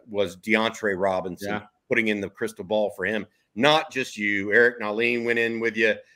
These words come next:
Speaker 1: Uh, some guys that cover Florida.
Speaker 2: Keith Niebuhr. Yeah.
Speaker 1: Yeah. The, this is big because Texas,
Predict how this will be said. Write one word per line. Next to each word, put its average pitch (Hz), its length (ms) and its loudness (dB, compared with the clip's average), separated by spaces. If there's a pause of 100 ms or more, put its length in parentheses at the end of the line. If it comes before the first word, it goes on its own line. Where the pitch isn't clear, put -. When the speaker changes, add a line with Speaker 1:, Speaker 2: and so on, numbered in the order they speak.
(120)
Speaker 1:
Uh, 92 100 -2
some 113 240 -8
guys 123 320 4
that - 140 -10
cover 101 260 -4
Florida. 139 600 2
Speaker 2:
Keith - 20 2
Niebuhr. 139 580 2
Yeah. 117 260 -2
Speaker 1:
Yeah. 127 220 6 (880)
The, 147 160 0 (140)
this 156 180 -2
is 185 100 -8
big 123 360 4 (160)
because 117 380 2
Texas, 139 420 0